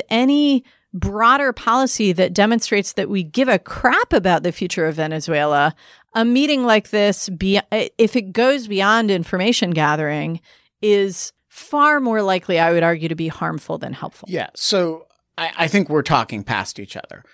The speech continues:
Speaker 2: I am certainly not making an argument for not having a Venezuela policy, and I am not making a, an argument for the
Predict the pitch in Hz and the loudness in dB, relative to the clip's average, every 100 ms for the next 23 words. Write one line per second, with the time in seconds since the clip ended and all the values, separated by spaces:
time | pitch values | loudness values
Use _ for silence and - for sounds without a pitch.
0 | _ _ - 143 147 139 - - 185 165 | _ _ -6 -2 0 0 0 2 0 0
1 | 165 151 127 110 - 113 107 - 107 98 | -2 -2 -2 -6 -8 -10 -12 -12 -12 -12
2 | 95 - _ 117 107 80 107 92 98 87 | -14 -20 _ -14 -12 -10 -10 -10 -10 -10
3 | 85 - 101 95 85 87 104 87 85 82 | -14 -12 -10 -6 -6 -6 -8 -8 -8 -12
4 | 76 67 - 78 58 60 - - - - | -14 -16 -18 -18 -18 -18 -20 -20 -20 -18
5 | - 190 233 _ - - - 165 123 120 | -8 -4 -4 _ -20 -20 -14 -6 -4 -2
6 | 123 117 123 131 135 123 127 117 120 113 | -2 -2 0 0 0 -4 -8 -8 -10 -10
7 | 110 - - 127 113 - 110 104 110 104 | -10 -12 -10 -8 -8 -6 -6 -6 -8 -8
8 | 95 98 - - 113 107 101 - _ _ | -8 -12 -16 -8 -6 -4 -6 -10 _ _
9 | - 120 147 160 | -16 -4 -2 -4